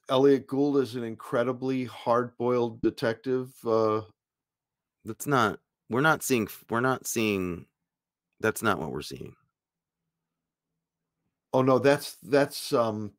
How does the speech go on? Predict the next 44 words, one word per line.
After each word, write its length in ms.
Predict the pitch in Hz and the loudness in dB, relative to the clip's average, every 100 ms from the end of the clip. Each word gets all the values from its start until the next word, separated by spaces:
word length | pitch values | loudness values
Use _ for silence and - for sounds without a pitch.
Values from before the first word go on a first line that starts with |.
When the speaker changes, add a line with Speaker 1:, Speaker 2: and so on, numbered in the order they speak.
| _ _ - | _ _ -2
Speaker 2:
That's 200 | 117 - | -2 0
The 80 | |
Long 220 | 131 117 101 | 2 2 2
Goodbye. 420 | 78 76 - - _ 135 | 0 -2 -6 -18 _ -2
Speaker 1:
that's 120 | 117 | 0
Speaker 2:
We're 60 | 107 | 2
Speaker 1:
The 60 | |
Speaker 2:
not 120 | 95 | 2
seeing 180 | - 92 | 2 0
Speaker 1:
Long 80 | 80 | 0
Speaker 2:
Long 140 | 78 | -2
Speaker 1:
Goodbye. 120 | 71 - | -2 0
Speaker 2:
Goodbye. 180 | 104 - | -2 -2
Speaker 1:
We're 120 | 127 | -4
watching 360 | 123 131 135 139 | 2 2 0 -8
Farewell, 440 | - 127 117 113 | -4 -2 0 -2
My 140 | 107 110 | -2 -2
Lovely. 440 | 107 107 107 90 | 0 -2 -4 -12
That's 300 | 85 95 - | -8 -10 -8
right. 200 | 90 80 | -10 -10
Okay. 320 | - 104 85 - _ _ - | -12 -10 -10 -14 _ _ -2
Speaker 2:
Long 180 | 143 202 | 2 4
Goodbye, 440 | - 160 131 98 | 4 4 4 4
I 160 | 85 92 | 4 2
will 180 | 87 92 | 2 0
see 460 | - 90 85 76 - - - | 2 0 0 -4 -10 -18 -8
tonight. 220 | 101 95 | -6 0
I'll 120 | 110 | -2
probably 300 | 110 139 113 | 2 2 4
go 140 | 92 98 | 4 4
watch 240 | 87 - | 4 0
that 140 | 80 | -6
tonight. 360 | - 80 76 - _ - | -6 -10 -10 -12 _ 0
Speaker 1:
Long 240 | 143 202 | 2 4
Goodbye 400 | 202 180 156 135 | 4 4 4 2
has 320 | 117 120 120 127 | 0 -4 -6 -8
one 400 | 110 113 120 120 | -8 -2 -2 -2
of 160 | 110 | -6
the 80 | 110 | -8
most 340 | 104 107 104 | -4 -4 -4
horrifying 800 | 107 98 98 - 92 92 90 90 85 | -4 -4 -4 -6 -6 -6 -8 -14 -16
scenes 500 | - - 98 90 85 | -12 -8 -6 -8 -10
in 120 | 90 | -10
it 180 | 82 76 | -8 -10